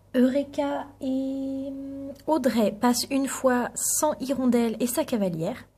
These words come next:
Elisa essaye l'exercice toute seule, elle aussi. Et enfin, Romance et Pauline passent elles aussi une dernière fois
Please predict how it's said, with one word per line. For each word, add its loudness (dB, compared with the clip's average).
Elisa 6
essaye 2
l'exercice 0
toute -8
seule, 0
elle 0
aussi. -6
Et 4
enfin, 2
Romance 4
et 0
Pauline 4
passent 0
elles 4
aussi 0
une 0
dernière 6
fois 0